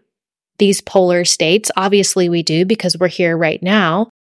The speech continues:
through polar identities. But if we're doing it consciously, we're doing that while also knowing that the two, the polarization, is not the arrival stage.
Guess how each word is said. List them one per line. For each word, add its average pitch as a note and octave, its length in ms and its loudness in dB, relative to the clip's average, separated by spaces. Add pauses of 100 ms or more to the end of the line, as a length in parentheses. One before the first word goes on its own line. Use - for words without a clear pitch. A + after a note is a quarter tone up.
(160)
through A#3+ 320 4
polar F#3+ 400 2
identities. E3 720 0
But G#3+ 240 -4
if G#3+ 160 -2
we're A3 120 4
doing A#3+ 240 4
it - 160 0
consciously, B3 760 -2
we're F3+ 140 -2
doing G#3+ 320 4
that G3+ 180 2
while G3 140 2
also G3+ 380 0
knowing G#3 460 2
that F#3 300 0
the G#3 80 -4
two, A#3+ 480 2
the A3 100 2
polarization, G#3 800 2
is F#3+ 140 0
not G3 200 -2
the F#3+ 120 0
arrival E3 460 -2
stage. - 600 -8